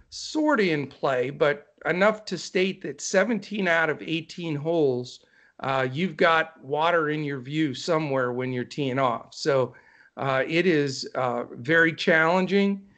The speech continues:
Um, you know, I, I think that as far as difficulty, it's similar to last week's course,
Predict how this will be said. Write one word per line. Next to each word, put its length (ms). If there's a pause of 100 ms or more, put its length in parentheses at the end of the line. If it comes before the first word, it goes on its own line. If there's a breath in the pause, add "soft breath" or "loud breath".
(260 soft breath)
Um, 480 (300)
you 140
know, 180
I, 280
I 40
think 440
that 320 (460 soft breath)
as 160
far 280
as 140
difficulty, 800
it's 180
similar 480
to 80
last 400
week's 320
course, 640